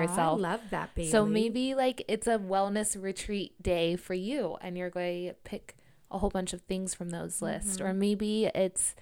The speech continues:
Speaker 1: taking one of those things from that list and incorporating it into your everyday life. That sounds
Speaker 2: Mm-hmm.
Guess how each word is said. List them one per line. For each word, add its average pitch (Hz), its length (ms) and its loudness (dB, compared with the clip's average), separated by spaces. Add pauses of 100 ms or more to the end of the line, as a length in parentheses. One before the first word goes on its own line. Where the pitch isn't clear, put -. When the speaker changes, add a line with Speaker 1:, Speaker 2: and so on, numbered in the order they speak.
(420)
Speaker 1:
taking 202 420 2
one 190 140 6
of 180 120 4
those 175 280 6
things 165 340 -2
from 165 160 -2
that 160 260 -2
list 165 340 2
and 175 120 0
incorporating 175 800 -4
it 170 160 -6
into 180 240 -6
your 185 140 -2
everyday 185 880 -2
life. 220 420 -2
That 185 160 -2
sounds 180 320 -2
Speaker 2:
Mm-hmm. 190 60 -2